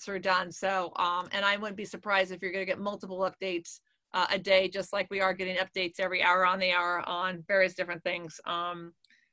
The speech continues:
and hence the overload in this. And that's why I'm taking the time to really amplify this podcast to making sure that we,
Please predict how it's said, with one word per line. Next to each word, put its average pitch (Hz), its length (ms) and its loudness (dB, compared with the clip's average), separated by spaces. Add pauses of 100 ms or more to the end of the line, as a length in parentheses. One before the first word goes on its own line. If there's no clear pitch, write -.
(140)
and 180 120 0
hence 196 280 0
the 196 140 4
overload 185 400 4
in 180 80 0
this. 170 160 -4
And 180 100 -4
that's 175 180 -2
why 190 100 2
I'm 180 80 -2
taking 185 320 -2
the 170 80 -2
time 185 360 2
to 180 100 -4
really 208 520 0
amplify 185 580 4
this 165 220 -2
podcast 175 720 2 (340)
to 190 100 -6
making 196 320 -2
sure 185 280 0
that 180 220 0
we, 185 400 -4